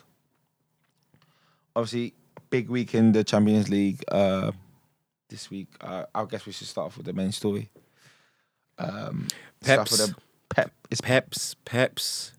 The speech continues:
Speaker 2: goat case needs to be put on pause. I don't wanna hear no Pep is the goat, Pep is the this. And this is from a guy, Pep is my main inspiration in coaching. I wanna, you know, take coaching as far as I can. You know, I look to him for a lot of inspiration, motivation, and, you know,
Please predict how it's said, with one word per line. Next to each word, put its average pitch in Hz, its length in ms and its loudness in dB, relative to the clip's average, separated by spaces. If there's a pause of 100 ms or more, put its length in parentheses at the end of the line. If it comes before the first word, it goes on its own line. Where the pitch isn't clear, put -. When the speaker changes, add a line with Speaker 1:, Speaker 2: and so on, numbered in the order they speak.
(120)
Speaker 2:
goat - 560 -2
case - 580 -4
needs 101 160 -6
to - 60 -10
be 92 100 -6
put - 180 -10
on 92 120 -6
pause. - 480 -12 (360)
I 80 60 -14
don't 98 120 -6
wanna 101 100 -2
hear 107 120 0
no 110 200 4
Pep - 340 -2
is 101 160 -2
the 101 80 -2
goat, 104 320 4
Pep 107 240 0
is 90 60 -10
the 101 100 -2
this. 104 160 -4
And 110 100 -2
this 139 140 2
is 110 140 -2
from 110 120 -2
a 104 60 0
guy, 104 360 2 (340)
Pep 110 160 0
is 101 100 -2
my 98 80 -2
main 98 220 -2
inspiration 95 440 -6
in 85 80 -12
coaching. 98 540 -4 (420)
I - 60 -8
wanna, 87 200 -2
you 90 180 -8
know, 85 120 -6
take - 180 -8
coaching - 260 -6
as - 80 -12
far 82 120 -2
as 80 120 -4
I 78 80 -8
can. 95 340 -4 (160)
You 85 100 -6
know, 80 160 -6
I 82 100 -4
look 87 160 -8
to - 120 -6
him 85 80 -6
for 85 140 -6
a 87 40 -4
lot 90 100 -2
of - 120 -10
inspiration, 87 580 -6
motivation, 85 760 -6
and, 78 300 -8 (460)
you 80 80 -10
know, 80 240 -2